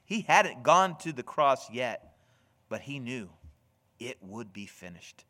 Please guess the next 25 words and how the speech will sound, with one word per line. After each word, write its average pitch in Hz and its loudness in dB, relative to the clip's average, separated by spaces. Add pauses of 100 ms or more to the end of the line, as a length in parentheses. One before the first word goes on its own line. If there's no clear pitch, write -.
(180)
and 87 -16
it 113 -14
would 113 -12
be 107 -10
done, 90 -12 (260)
and - -10
it 117 -12
would 110 -12
be 101 -10
done 92 -14
well. 78 -10 (1300)
And 143 -6
so, 196 6 (420)
even 220 0
these 170 -4
exiles 180 6
in 175 0
modern 170 6
Babylon, 127 0 (380)
looking 175 -2
forward 214 2
to 202 -2
returning 196 0
back 160 0
there, 120 -2